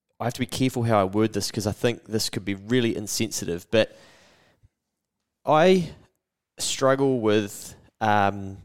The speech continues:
like, I don't actually know what the job description is for a prime minister. But a lot of the praise that I see for Jacinda Ardern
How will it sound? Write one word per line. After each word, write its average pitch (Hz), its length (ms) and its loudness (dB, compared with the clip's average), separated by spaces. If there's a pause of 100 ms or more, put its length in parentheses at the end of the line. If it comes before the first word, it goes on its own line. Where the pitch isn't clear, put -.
like, 92 220 -6
I 139 100 6
don't 180 160 4
actually 135 260 -2
know 123 160 4
what 113 240 -2
the 107 120 0 (360)
job 117 280 2
description - 680 -4 (100)
is 101 240 0
for 98 200 -6
a 85 60 -8
prime 95 240 -2
minister. - 460 -8 (540)
But 120 200 2 (840)
a 123 80 2
lot 135 180 4
of - 140 0
the 120 100 4
praise 110 500 0
that 98 120 0
I 95 120 0
see 98 520 -4
for 98 520 -2 (260)
Jacinda 101 460 -2
Ardern 104 400 -6